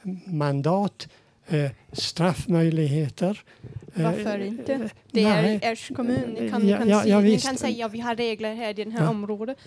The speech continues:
Speaker 2: Så vill ni inte skriva om på det, för
Speaker 1: Mm.
Speaker 2: det måste, det måste skifta något. Det är jättemycket torka i, just nu i Sydeuropa.
Speaker 1: Mm.
Speaker 2: Och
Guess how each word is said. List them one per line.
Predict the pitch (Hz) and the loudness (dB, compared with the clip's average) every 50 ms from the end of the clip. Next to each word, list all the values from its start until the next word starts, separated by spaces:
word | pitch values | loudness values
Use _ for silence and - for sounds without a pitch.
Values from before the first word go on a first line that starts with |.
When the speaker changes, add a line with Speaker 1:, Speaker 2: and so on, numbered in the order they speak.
| - - _ | -20 -20 _
Speaker 2:
Så | - - 240 | -4 -4 -4
vill | 214 208 240 262 269 269 | -4 -2 -2 -2 -2 0
ni | 262 262 254 240 247 | -2 -2 -2 -2 -2
inte | 247 240 - 254 | -2 -4 -4 -8
skriva | - - - 240 247 240 214 226 | -10 -8 -6 -4 -2 -2 0 0
om | 190 220 233 226 | 0 0 -2 -2
på | - - 285 254 | -2 -2 -2 0
det, | 277 294 294 - _ _ | 0 0 -2 -4 _ _
för | - - 247 226 214 214 214 214 214 233 - - | -12 -4 -2 0 0 0 0 -2 -2 -4 -4 -4
Speaker 1:
Mm. | 156 143 147 147 _ _ _ _ _ - - - - | -4 -4 -4 -6 _ _ _ _ _ -20 -20 -12 -4
Speaker 2:
det | - 233 240 | 0 0 2
måste, | 233 233 233 226 - - - 240 226 214 214 | 2 0 -2 -2 -4 -8 -4 -2 -2 -2 -2
det | 226 226 | -2 -2
måste | 226 226 - - 226 | -2 -4 -4 -4 -4
skifta | - 247 226 - - - 240 226 | -2 -2 -4 -4 -2 -4 -4 -2
något. | 214 202 202 - | -2 -4 -6 -6
Det | 220 196 | -6 -6
är | 202 202 | -4 -4
jättemycket | 202 196 226 220 - - - 220 220 214 - - - - | -4 -4 -4 -4 -4 -6 -6 -4 -4 -4 -6 -8 -12 -6
torka | - 226 214 160 - - 233 220 | -4 -4 -4 -4 -6 -6 -4 -4
i, | 214 - 208 208 - _ _ - | -4 -6 -8 -12 -14 _ _ -12
just | - 214 220 220 - - - | -6 -2 -2 -2 -2 -4 -4
nu | 226 214 214 202 - | -2 -2 -2 -4 -6
i | 208 208 | -6 -6
Sydeuropa. | - 233 202 190 202 202 214 214 208 214 - 254 247 254 254 _ _ _ - - | -4 -4 -6 -4 -4 -4 -2 -2 -2 -4 -4 -6 -8 -8 -8 _ _ _ -14 -8
Speaker 1:
Mm. | 180 147 143 151 - _ _ _ _ _ _ | -4 -4 -4 -6 -8 _ _ _ _ _ _
Speaker 2:
Och | - 208 202 190 190 190 - | -6 -4 -4 -2 -2 -4 -6